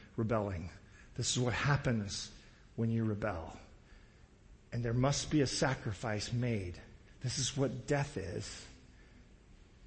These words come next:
And this is what your inheritance is. But I'll take the inheritance for you later." And he kills the animal,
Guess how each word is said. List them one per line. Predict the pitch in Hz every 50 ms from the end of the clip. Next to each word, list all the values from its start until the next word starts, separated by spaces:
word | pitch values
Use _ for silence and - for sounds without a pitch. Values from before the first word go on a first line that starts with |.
| - - - -
And | 110 113
this | 131 135 135 147
is | 131 117
what | 131 147 131 107
your | 131 135 135 127
inheritance | 123 120 131 147 147 147 143 - - 117 95 - - -
is. | - 101 98 92 98 101 110 - - - - - - - - - - - - - - - - - - - - - - - - -
But | - 117 104
I'll | 107 110 107
take | 92 - - 147 127 - -
the | - 110 104
inheritance | 101 92 - - 117 101 95 - - 113 85 -
for | - - - 117 113 104
you | 95 87 80 71 - - - - - - - - - - - - - - - - - - - - - -
later." | 120 113 98 80 82 82 - - - - - - - - - - - - - - - - - - - - - - - - - - - - - - - - - - - - - - - - - - - - - -
And | - 104
he | 104
kills | - - 151 147 143 127 123
the | 123 123
animal, | 127 139 135 120 98 85 -